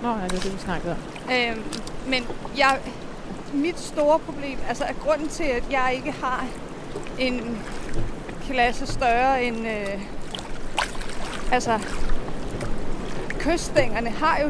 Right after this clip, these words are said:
Speaker 2: de der fight knobs.
Speaker 1: Okay.
Speaker 2: Men jeg, jeg bryder mig ikke om. Jeg synes,
Speaker 1: Nå,
Speaker 2: det er
Speaker 1: okay.
Speaker 2: grimt. Så jeg, jeg kan ikke lide at fiske med fiskeudstyr. Jeg synes, det er grimt.
Speaker 1: Men du synes ikke, jeg vader så grimme?
Speaker 2: Jo, altså, jeg synes, mine vader ser lidt grimme.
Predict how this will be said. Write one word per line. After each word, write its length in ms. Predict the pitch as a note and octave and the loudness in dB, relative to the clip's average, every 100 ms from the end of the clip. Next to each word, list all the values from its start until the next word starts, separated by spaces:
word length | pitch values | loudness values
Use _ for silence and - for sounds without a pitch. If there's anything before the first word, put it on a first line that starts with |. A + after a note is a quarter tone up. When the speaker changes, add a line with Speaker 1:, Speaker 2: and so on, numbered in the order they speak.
| C#4+ | 0
Speaker 2:
de 100 | B3+ A3+ | 0 2
der 80 | G3 - - | 0 -2 -2
fight 260 | - G3+ G#3 | 2 2 0
knobs. 460 | G#3+ F#3 - - - - - - - - - - | -2 2 4 4 2 0 -2 -4 -4 -4 -6 0
Speaker 1:
Okay. 240 | C4 A#3+ G3+ - - | 4 6 4 -2 2
Speaker 2:
Men 180 | C4 C4 - | 2 0 0
jeg, 140 | C4+ C4 - | 0 0 2
jeg 160 | C#4 C4+ | 2 2
bryder 160 | C#4+ C4 | 0 0
mig 120 | B3+ | 2
ikke 140 | C#4+ C#4+ | 0 0
om. 80 | - - - - B3+ | -2 -6 -10 -6 -4
Jeg 80 | B3 | -4
synes, 180 | A3+ E4+ | -4 -2
Speaker 1:
Nå, 20 | |
Speaker 2:
det 80 | C#4 | -2
er 40 | |
Speaker 1:
okay. 100 | G#3+ | 2
Speaker 2:
grimt. 420 | C#4+ C#4+ - - - - - - - - - - - - - - - - A#3 | 2 2 -2 -4 -4 -4 -4 -2 -2 0 0 0 -2 -4 -2 -2 -4 -4 0
Så 60 | |
jeg, 280 | B3+ B3 C4 F#3 | 2 2 2 2
jeg 140 | C4+ C4+ | 2 2
kan 80 | |
ikke 120 | D4+ C#4 | -2 0
lide 160 | D4 | 0
at 60 | C4+ | 0
fiske 360 | D#4+ C#4+ - | -2 -2 -2
med 120 | C4 B3+ | 0 0
fiskeudstyr. 520 | D4 C#4 C#4 B3+ C4+ | 0 0 -2 -4 -2
Jeg 100 | B3 | -2
synes, 140 | C4+ | -2
det 100 | C4+ | -2
er 180 | A3+ A#3+ | -2 -2
grimt. 120 | B3+ - - - | -2 -2 -2 -2
Speaker 1:
Men 120 | A3+ | -2
du 120 | A3 G#3 | 0 0
synes 280 | C4 A#3+ | 2 4
ikke, 160 | B3 A#3 | 4 6
jeg 160 | G#3+ F#3 | 4 6
vader 320 | G3+ G#3 G#3+ | 6 6 6
så 200 | - E3+ - | 4 -4 0
grimme? 220 | D3+ C#3+ D3 - - - - - - - - C4 | -2 0 -4 -6 -8 -8 -6 -8 -6 -6 -2 -2
Speaker 2:
Jo, 40 | B3+ G#3+ | -2 0
altså, 200 | B3 C4+ | 0 2
jeg 160 | C#4+ C4 | 2 2
synes, 220 | D4+ - | 0 0
mine 280 | D4 D4 D#4 | 2 2 2
vader 260 | B3+ A#3+ A#3+ | 2 0 0
ser 160 | C4 | -2
lidt 240 | B3 C4+ - | -2 -2 -4
grimme. 200 | G#3+ F#3 | -4 -4